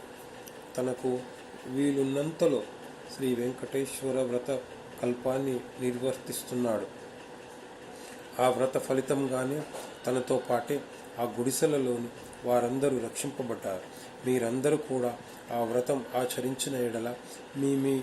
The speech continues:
ఐశ్వర్యాలను తిరిగి పొందగలరు" అని వివరించింది. వెంటనే వారందరూ ఆ ఆలయానికి వెళ్ళి తక్షణమే అందరూ తల ఒక పనికి పూరుకొ-,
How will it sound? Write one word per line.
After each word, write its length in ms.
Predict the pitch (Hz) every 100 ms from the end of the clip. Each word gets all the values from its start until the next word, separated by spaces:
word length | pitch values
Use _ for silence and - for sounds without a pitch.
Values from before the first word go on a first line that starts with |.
| 123
ఐశ్వర్యాలను 720 | 123 - 135 135 131 165 151
తిరిగి 300 | - 135 143
పొందగలరు" 600 | 143 131 135 151 123 107 - - - - -
అని 160 | 147
వివరించింది. 840 | 151 135 - 139 131 120 117 104 104 - - - - - 123
వెంటనే 380 | 123 131 123
వారందరూ 640 | 123 120 120 120 123 120 117 - - -
ఆ 140 | 123 -
ఆలయానికి 600 | 117 127 123 123 131 123
వెళ్ళి 280 | 117 113 110 - - - - -
తక్షణమే 520 | 123 - - 139 131
అందరూ 380 | 120 127 127 131 107 - - - - -
తల 160 | 127 139
ఒక 260 | 127 131 - - - - - 127
పనికి 300 | 127 123 120
పూరుకొ-, 540 | - 135 139 -